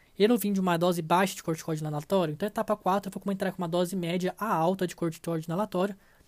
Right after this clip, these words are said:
é, mantendo o beta-agonista de longa duração também. Etapa cinco. Encaminhar um tratamento adjuvante, é, e eu posso já entrar com um anti-G E ou anti-L cinco, omalizumab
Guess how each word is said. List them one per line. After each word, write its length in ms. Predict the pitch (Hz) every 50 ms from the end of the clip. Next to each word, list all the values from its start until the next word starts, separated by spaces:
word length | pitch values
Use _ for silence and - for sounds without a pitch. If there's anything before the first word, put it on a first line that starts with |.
| _ _ _ _ _ _ _ _ _ _ _ -
é, 180 | 175 170 175 175
mantendo 440 | 185 208 214 196 185 180 180 190 202
o 380 | 202 190 190 190 196 190 180
beta-agonista 500 | 170 165 175 170 - 170 165 165 165 -
de 80 | 175 170
longa 220 | 156 151 156 170
duração 400 | 160 165 165 190 190 - - 165
também. 300 | 165 202 202 180 160 151 - _ _ _ _ _ _ _
Etapa 340 | - 196 190 208 202 196 220
cinco. 340 | 208 - - 135 131 - _ _ _ _ _ _ _ _ _
Encaminhar 640 | 214 214 208 - 220 220 202 185 185 196 208 226 - _ _ -
um 80 | 165
tratamento 480 | 160 - 160 - 170 165 160 156 - 170
adjuvante, 720 | 170 165 165 196 233 220 196 180 185 220 202 - - - _ _ _ _ _ _ _ _ _ - _ _ _ _ _ _
é, 280 | 180 175 170 165 165
e 60 | 165 185
eu 80 | 214
posso 300 | 196 - 190 185 185 -
já 120 | 185 185 185
entrar 280 | 180 170 - 180 175
com 160 | 170 - 185
um 200 | 180 175 170 170
anti-G 380 | 170 175 165 - - 160 143 160
E 240 | 160 151 170 202 202
ou 160 | 175 160 160
anti-L 400 | 170 160 - - 165 170 202 202
cinco, 480 | 202 - - 175 208 214 196 - 185 - _ _ _ _ - - - - _
omalizumab 880 | - 180 180 185 180 170 170 160 160 202 220 220 202 208 220 214 226 233